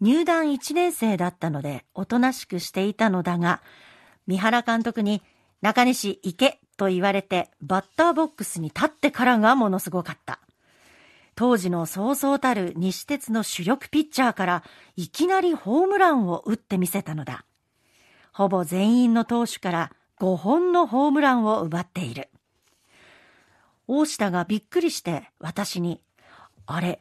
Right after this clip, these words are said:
本当に高校だけ出たんかい？」と、半ば呆れ顔で聞きに来たものだった。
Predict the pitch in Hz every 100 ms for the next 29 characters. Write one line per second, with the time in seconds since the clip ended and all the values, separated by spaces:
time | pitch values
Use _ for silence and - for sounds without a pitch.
0 | _ - - 214 294 294 - 262 254 233
1 | - 196 277 294 294 277 247 240 220 226
2 | 254 226 165 185 - _ _ - 151 -
3 | _ 151 151 180 175 - - - 156 -
4 | 269 269 254 240 220 226 - - 220 302
5 | - 160 160 160 139 - -